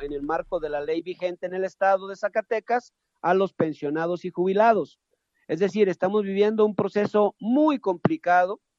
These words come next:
una administración que sale con un gobierno priista, con una administración que llega, con una coalición de Morena y partidos coaligados, y entre ellos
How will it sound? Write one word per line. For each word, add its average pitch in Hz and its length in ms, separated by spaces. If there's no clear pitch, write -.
una 196 420
administración 180 760
que 196 160
sale 240 500
con 165 200
un 190 160
gobierno 190 840
priista, 233 760
con 175 240
una 190 260
administración 175 600
que 190 160
llega, 233 440
con 165 180
una 185 180
coalición 175 540
de 180 80
Morena 185 460
y - 20
partidos 185 400
coaligados, 240 600
y 180 160
entre 208 340
ellos 254 420